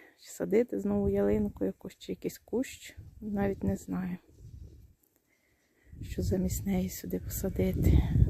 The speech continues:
Тут от у мене росте ще блакитна ялинка, але вона дуже-дуже повільно зростає.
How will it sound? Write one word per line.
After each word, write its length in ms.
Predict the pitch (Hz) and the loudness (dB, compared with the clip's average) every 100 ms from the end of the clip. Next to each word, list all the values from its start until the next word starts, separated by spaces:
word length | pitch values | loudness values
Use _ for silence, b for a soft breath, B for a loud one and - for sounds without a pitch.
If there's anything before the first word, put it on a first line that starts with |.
| - | 4
Тут 180 | 196 - | -2 -2
от 220 | - - 196 | -8 -10 -6
у 40 | |
мене 300 | 185 185 190 | -4 -2 -4
росте 360 | 190 - 208 - | -6 -8 -10 -8
ще 200 | - - | -6 -6
блакитна 600 | - - - 302 311 302 | -4 -4 -2 -2 0 2
ялинка, 500 | 294 294 294 294 - | 4 4 2 0 -4
але 100 | 190 | -4
вона 180 | 202 208 | -2 -2
дуже-дуже 520 | 254 262 214 208 202 | -2 -4 -2 -4 -6
повільно 500 | - 196 202 202 196 | -6 -4 0 0 -2
зростає. 680 | - - - - 302 277 202 | 0 0 0 0 2 2 0